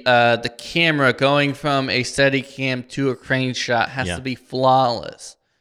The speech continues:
Speaker 1: People don't understand
Speaker 2: How hard that
Speaker 1: how
Speaker 2: is.
Speaker 1: hard that is
Speaker 2: <laughs> It is
Speaker 1: because
Speaker 2: really,
Speaker 1: the
Speaker 2: really
Speaker 1: actors
Speaker 2: hard.
Speaker 1: are slipping.
Speaker 2: <laughs>
Speaker 1: That means everyone else is slipping.
Speaker 2: Yeah.
Speaker 1: You have to be on point in every
Speaker 2: And
Speaker 1: single
Speaker 2: the lighting has to look good. I know that, um, oh, once again, watching the behind the scenes, you, I, you gotta watch these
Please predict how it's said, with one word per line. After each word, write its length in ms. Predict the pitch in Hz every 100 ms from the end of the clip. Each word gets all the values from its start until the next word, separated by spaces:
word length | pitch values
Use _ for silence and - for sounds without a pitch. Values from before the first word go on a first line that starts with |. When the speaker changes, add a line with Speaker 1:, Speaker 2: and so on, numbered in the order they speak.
| _ _ _ _ _ _ _
Speaker 1:
People 420 | - 196 190 202
don't 260 | 170 175 170
understand 1000 | 139 151 139 - 170 185 151 120 107 -
Speaker 2:
How 140 | 117
hard 280 | 107 135 147
that 200 | 123 -
Speaker 1:
how 220 | 196 190
Speaker 2:
is. 60 | 190
Speaker 1:
hard 300 | 226 247 240
that 200 | 170 127
is 300 | 117 113 -
Speaker 2:
<laughs> 0 |
It 80 | 170
is 60 | 170
Speaker 1:
because 200 | 208 190
Speaker 2:
really, 220 | 175 143
Speaker 1:
the 60 |
Speaker 2:
really 160 | 208 233
Speaker 1:
actors 300 | 233 233 220
Speaker 2:
hard. 160 | 202 202
Speaker 1:
are 20 |
slipping. 720 | - - 220 214 180 156 156 160 107
Speaker 2:
<laughs> 160 | -
Speaker 1:
That 160 | - 226
means 260 | 214 196 -
everyone 380 | 170 175 175 180
else 280 | 180 - 135
is 100 | -
slipping. 340 | 127 120 123
Speaker 2:
Yeah. 260 | 110 98 98 - - -
Speaker 1:
You 140 | 156
have 680 | 156 - - - 208 202 -
to 120 | - 165
be 200 | 151 143
on 180 | 131 123
point 380 | - 127 110 - _
in 200 | - 139 - _ -
every 380 | 190 185 180 160
Speaker 2:
And 80 |
Speaker 1:
single 280 | 123 117 123
Speaker 2:
the 60 | 135
lighting 280 | 113 113 110
has 240 | 113 107
to 60 | 113
look 160 | 113
good. 180 | 107 113
I 120 | -
know 180 | 113 117
that, 220 | 110 98
um, 340 | 104 101 95 92
oh, 80 | 101
once 220 | 101 95
again, 220 | 92 92
watching 320 | 90 90 92 87
the 80 | 90
behind 260 | 107 123
the 60 | 92
scenes, 240 | - 82
you, 140 | 92 92
I, 140 | 92
you 120 | - 90
gotta 200 | 95 -
watch 280 | 95 - -
these 220 | -